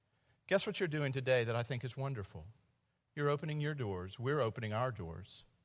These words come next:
to people who are less fortunate, that they can come and stay in our church.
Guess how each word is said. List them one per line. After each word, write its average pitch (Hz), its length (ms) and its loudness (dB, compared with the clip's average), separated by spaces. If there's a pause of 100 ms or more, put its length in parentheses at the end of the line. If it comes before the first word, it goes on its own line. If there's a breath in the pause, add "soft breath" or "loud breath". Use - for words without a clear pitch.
(560)
to 143 100 -4
people 143 500 -2
who 127 340 -2 (220)
are 131 100 4
less 131 180 0
fortunate, 107 560 -6 (500)
that 135 80 -8
they 135 120 2
can 131 140 -4
come 127 200 -2
and 110 100 -4
stay 120 300 0
in 104 100 -2
our 101 120 -4
church. - 520 -12